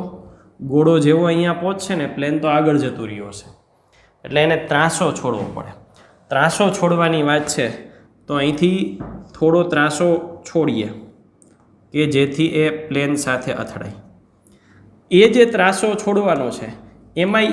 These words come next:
એવું કીધું છે કે ત્રાંસો છોડવાનો છે, તો ખૂણો ક્યાં લેવાનો છે? તો કે ખૂણો શિરોલંબ દિશા સાથે લેવાનો છે,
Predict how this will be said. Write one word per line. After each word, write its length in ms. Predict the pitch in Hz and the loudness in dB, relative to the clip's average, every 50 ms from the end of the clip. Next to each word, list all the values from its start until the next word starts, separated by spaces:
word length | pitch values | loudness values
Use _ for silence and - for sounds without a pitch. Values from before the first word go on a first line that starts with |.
| 214 214 | 2 2
એવું 140 | 220 220 202 160 | 4 4 2 4
કીધું 260 | 170 156 151 147 147 | 2 4 4 2 0
છે 140 | 147 143 135 | 0 -2 -4
કે 120 | 131 147 143 139 - | -4 -4 -4 -4 -2
ત્રાંસો 340 | 139 143 147 160 - - 202 196 190 190 | 0 0 2 2 0 0 -2 -2 -2 -2
છોડવાનો 500 | - 196 208 214 214 190 151 131 123 117 113 | 0 0 2 2 4 2 2 2 0 -2 -4
છે, 200 | - - 113 107 - 98 - - - - - - - - - - - - - - - | -6 -8 -10 -12 -12 -14 -16 -18 -20 -20 -20 -20 -20 -20 -20 -20 -20 -18 -18 -10 -6
તો 60 | - 139 135 - - - | -4 -4 -4 -4 -2 2
ખૂણો 240 | 180 180 196 208 214 196 202 | 4 6 6 6 2 0 0
ક્યાં 260 | - 226 226 202 170 147 | 0 0 2 2 2 0
લેવાનો 320 | 139 127 120 117 107 101 98 98 | 0 0 -2 -4 -4 -6 -8 -10
છે? 80 | - - - - - - - - - - - | -14 -16 -20 -20 -20 -20 -20 -20 -20 -20 -14
તો 60 | - 135 | -12 -8
કે 100 | 123 135 127 123 - | -6 -6 -6 -6 -4
ખૂણો 260 | - 160 175 185 202 208 190 | -4 0 0 2 2 2 0
શિરોલંબ 760 | - - - - 170 175 180 190 208 208 202 208 202 196 180 165 | 0 -2 -2 0 0 2 2 2 2 2 2 2 2 2 2 0
દિશા 320 | 165 156 - - 147 135 - - | -2 -2 -2 -2 -4 -2 -2 -4
સાથે 260 | 127 123 123 - 135 117 | -6 -6 -6 -6 -6 -6
લેવાનો 440 | 110 117 123 120 113 113 101 101 104 104 101 | -4 -4 -4 -4 -4 -4 -6 -8 -8 -10 -12
છે, 80 | - | -14